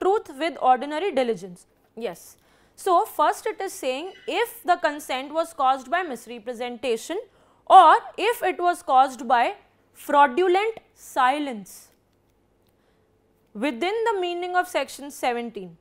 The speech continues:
then the contract is not voidable. We just read here in the first part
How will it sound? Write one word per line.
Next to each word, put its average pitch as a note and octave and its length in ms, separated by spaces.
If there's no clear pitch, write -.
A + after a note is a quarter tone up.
then E4+ 380
the E4 140
contract E4+ 840
is D#4 160
not F#4+ 260
voidable. F4+ 640
We C#4 160
just G#4+ 300
read C#4+ 340
here C4 320
in C#4 120
the D#4 60
first C4+ 440
part B3 280